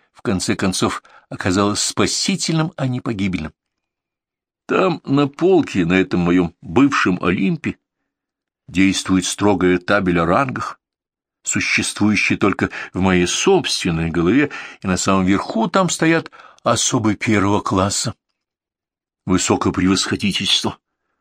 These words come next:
Дант, Достоевский, Шекспир, Пушкин, чуть ниже превосходительство Гете, Баратынский, Крылов, Алексей Константинович Толстой, Пруст — Фолкнер,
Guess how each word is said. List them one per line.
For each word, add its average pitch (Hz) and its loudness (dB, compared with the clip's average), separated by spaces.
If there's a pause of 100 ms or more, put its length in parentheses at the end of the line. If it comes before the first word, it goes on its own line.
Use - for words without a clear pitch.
(140)
Дант, 95 0 (460)
Достоевский, 90 0
Шекспир, - -6 (440)
Пушкин, 92 -4 (300)
чуть - -2
ниже 104 2 (260)
превосходительство 113 0 (220)
Гете, 98 0 (380)
Баратынский, 95 -2
Крылов, 98 0 (800)
Алексей 104 0
Константинович 98 -4
Толстой, - -4 (380)
Пруст — - -4 (240)
Фолкнер, 104 -2